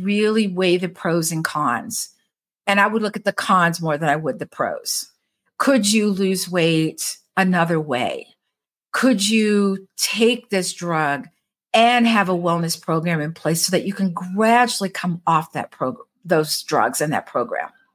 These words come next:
I'm just throwing it out there, you guys. Okay.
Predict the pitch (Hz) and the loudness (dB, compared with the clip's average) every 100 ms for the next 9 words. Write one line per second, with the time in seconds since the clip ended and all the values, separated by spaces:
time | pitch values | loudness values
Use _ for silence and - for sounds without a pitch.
0 | _ _ _ _ - - - 254 254 - | _ _ _ _ -20 -18 0 2 4 2
1 | 208 175 151 123 - 98 98 - 60 60 | 2 2 2 0 0 -8 -6 -6 -6 -4
2 | - - - - 180 170 156 139 196 | -6 -8 -16 -8 -6 -2 -2 -2 -4